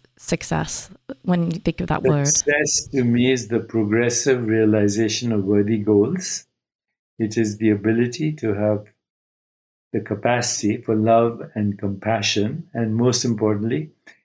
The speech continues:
Speaker 2: it is always to be centered with that part of you, which is infinitely creative. So those are the, my three,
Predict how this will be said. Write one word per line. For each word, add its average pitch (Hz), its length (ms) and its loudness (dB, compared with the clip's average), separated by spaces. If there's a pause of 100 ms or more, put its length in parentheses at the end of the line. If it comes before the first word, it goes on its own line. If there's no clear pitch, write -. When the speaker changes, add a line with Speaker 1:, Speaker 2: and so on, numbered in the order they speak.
(180)
Speaker 2:
it 113 180 -2
is 113 140 0
always 127 680 4
to 123 100 -8
be 110 140 2
centered 113 840 0
with 104 180 -4
that 110 300 0
part 117 240 2
of 107 120 -2
you, 104 300 0 (640)
which 110 320 -4
is 101 160 -4
infinitely 120 720 0
creative. 98 580 0
So 107 380 -4 (160)
those 113 300 2
are 113 100 2
the, 101 320 -2 (320)
my 107 220 -2
three, 107 400 0